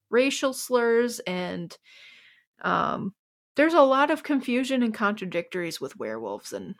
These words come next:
what they have been throughout history. With that being said, there's a lot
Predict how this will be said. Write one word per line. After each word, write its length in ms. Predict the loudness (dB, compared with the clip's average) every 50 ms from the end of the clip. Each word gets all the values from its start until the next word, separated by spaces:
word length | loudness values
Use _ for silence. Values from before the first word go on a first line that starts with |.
| _
what 220 | 0 0 0 2 _
they 140 | 4 4 4
have 260 | 4 2 -2 -2 0
been 220 | _ 0 0 0 -4
throughout 300 | -4 -2 -2 -2 -4 -6
history. 480 | -8 -6 -6 -6 -6 -6 -6 -6 -6 _ _ _ _ _ _
With 180 | -6 -6 0 4
that 220 | 4 4 4 4
being 260 | 2 4 4 4 4 2
said, 460 | 2 2 4 4 4 2 0 -6 -18 _ _ _ _ _ _ _
there's 260 | 2 6 6 6 8 8
a 80 | 6
lot 520 | 6 6 6 6 6 6 4 2 0 -6